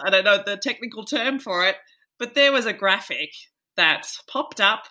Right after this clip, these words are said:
on the broadcast and it stayed there. It stayed there for a really long time, you know,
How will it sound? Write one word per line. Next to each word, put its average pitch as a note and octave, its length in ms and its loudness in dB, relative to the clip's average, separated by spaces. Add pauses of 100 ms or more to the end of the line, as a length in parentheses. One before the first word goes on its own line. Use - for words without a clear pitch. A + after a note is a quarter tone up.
(500)
on F#3+ 120 -4
the D4+ 80 -2
broadcast F3+ 920 -4 (140)
and C4 80 -8
it C4+ 140 -8
stayed F4+ 400 -2
there. - 180 -2
It C#3+ 80 -8 (640)
stayed A4 340 2
there G#4+ 140 0
for F#4+ 120 -6
a F4+ 220 -2
really F#4+ 300 2
long E4+ 240 2
time, D4 600 -2 (760)
you B3+ 160 -4
know, C#4 400 2